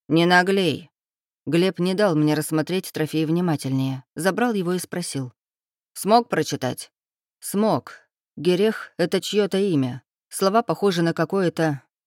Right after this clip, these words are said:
заклятие. Быть может, они в самом деле имеют силу? Я уже начинаю тихо верить в небылицы. Знаешь, в чем странность? Гном назвал нас адархами».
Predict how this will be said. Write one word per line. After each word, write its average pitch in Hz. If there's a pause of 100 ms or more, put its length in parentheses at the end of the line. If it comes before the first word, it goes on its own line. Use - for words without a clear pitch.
(120)
заклятие. 165 (420)
Быть 180
может, 180
они 185
в 170
самом 185
деле 226
имеют 160
силу? 131 (560)
Я 160
уже 147
начинаю 160
тихо 165
верить 160
в 143
небылицы. 156 (640)
Знаешь, 170
в -
чем 160
странность? 143 (560)
Гном 202
назвал 196
нас 196
адархами». 170